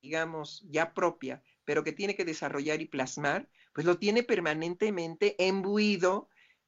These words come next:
en ese ámbito y no en la realidad cotidiana de dónde dejaste la pluma, ¿no? <laughs>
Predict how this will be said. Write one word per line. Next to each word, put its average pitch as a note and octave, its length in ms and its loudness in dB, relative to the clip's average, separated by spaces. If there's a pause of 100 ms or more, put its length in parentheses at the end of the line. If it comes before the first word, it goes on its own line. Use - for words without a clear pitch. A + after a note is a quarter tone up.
(140)
en F3 220 4
ese C#4 400 2
ámbito G#3 840 0
y G#3 160 -10
no A#3+ 340 2
en A#3 140 2
la F#3+ 100 6
realidad F#3 560 2
cotidiana G3+ 640 -2
de F3 140 0
dónde G#3 360 0
dejaste F#3+ 420 -2
la E3+ 180 -2
pluma, C4+ 360 0
¿no? - 380 -6
<laughs> - 1300 0